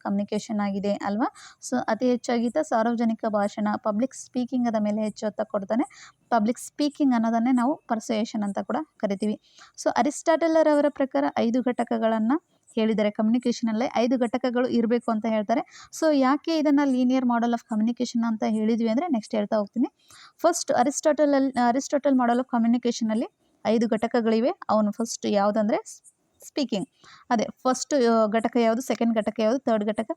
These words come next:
ಇದನ್ನ ಕಂಪಲ್ಸರಿಗೆ ನಾವು ನೆನ್ಪಿಡ್ಲೇಬೇಕು. ಯಾಕೆಂದ್ರೆ ಲಾಸ್ಟ್ ಟೈಮ್ ನಮ್ಗೆ, ಆ, ಥರ್ಡ್ ಘಟಕದ ಮೇಲೆ ಒಂದ್ಸಲ ಕ-, ಕ್ವಶನ್ ಆಗಿದೆ, ಫಸ್ಟ್ ಘಟಕದ ಮೇಲೆ ಕೂಡ ಒಂದು ಕ್ವಶನ್ ಆಗಿದೆ.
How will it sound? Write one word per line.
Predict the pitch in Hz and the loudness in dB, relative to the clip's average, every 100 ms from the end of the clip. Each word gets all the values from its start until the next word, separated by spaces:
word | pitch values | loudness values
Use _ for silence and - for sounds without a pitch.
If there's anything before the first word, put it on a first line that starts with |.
| _ _ - | _ _ -4
ಇದನ್ನ | 220 233 | -2 0
ಕಂಪಲ್ಸರಿಗೆ | 240 247 294 277 247 233 220 | 0 2 0 0 0 0 0
ನಾವು | 220 320 - | 0 -2 -4
ನೆನ್ಪಿಡ್ಲೇಬೇಕು. | 208 208 214 190 196 196 - 214 | -2 -2 -2 -2 -2 -2 -4 -4
ಯಾಕೆಂದ್ರೆ | 208 202 269 262 - _ _ - - 233 | -4 -2 0 0 -2 _ _ -20 -8 -2
ಲಾಸ್ಟ್ | 226 - | -2 -2
ಟೈಮ್ | 240 240 | 0 2
ನಮ್ಗೆ, | 226 220 226 - _ _ _ _ _ - _ - | 2 0 -2 -4 _ _ _ _ _ -20 _ -4
ಆ, | 214 226 208 208 | -2 2 2 2
ಥರ್ಡ್ | 196 247 262 | 2 2 2
ಘಟಕದ | 254 254 247 233 | 2 0 -2 0
ಮೇಲೆ | 233 240 247 | 2 2 2
ಒಂದ್ಸಲ | 240 247 233 | 2 0 -2
ಕ-, | - 214 | -4 -4
ಕ್ವಶನ್ | 240 247 247 | -2 0 0
ಆಗಿದೆ, | 233 254 403 - | 2 0 -4 -4
ಫಸ್ಟ್ | 247 - | -4 -2
ಘಟಕದ | 226 220 220 214 | -4 -4 -2 0
ಮೇಲೆ | 214 208 | 0 0
ಕೂಡ | 208 214 | -2 -2
ಒಂದು | 208 220 | -2 -4
ಕ್ವಶನ್ | - 269 214 196 | -6 -6 -4 -4
ಆಗಿದೆ. | 190 208 - - - | -4 -4 -6 -14 -20